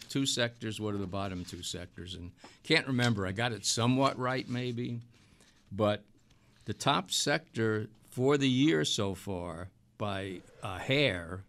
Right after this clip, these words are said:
is the semiconductors, which are up thirty-nine point nine percent.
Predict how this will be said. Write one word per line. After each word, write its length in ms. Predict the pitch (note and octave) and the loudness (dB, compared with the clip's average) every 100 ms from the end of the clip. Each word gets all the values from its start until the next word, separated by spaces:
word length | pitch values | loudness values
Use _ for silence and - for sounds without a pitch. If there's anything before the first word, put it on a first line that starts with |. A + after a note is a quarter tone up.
| _ - B2+ - _ _ _ _ _ _ _ _ _ _ | _ -16 -16 -18 _ _ _ _ _ _ _ _ _ _
is 300 | A#2 A2+ A2 | 0 2 2
the 80 | A2+ | 0
semiconductors, 960 | - D3 C3 F#2+ F2+ F2+ F2+ - E2 F2 | 2 4 2 0 -4 -6 -10 -10 -12 -10
which 160 | E2+ | -8
are 120 | G2 G#2 | -4 -4
up 160 | G#2 | -4
thirty-nine 640 | - A#2 A#2 A2+ A2 A2 G#2+ | -2 0 4 2 2 0 -2
point 340 | - A2 G2+ | -2 -4 -2
nine 360 | F#2+ G2+ G#2 G2 | -2 -2 -2 -2
percent. 560 | G2 F#2+ A#2 A2 F2+ | -2 -4 -2 -2 -4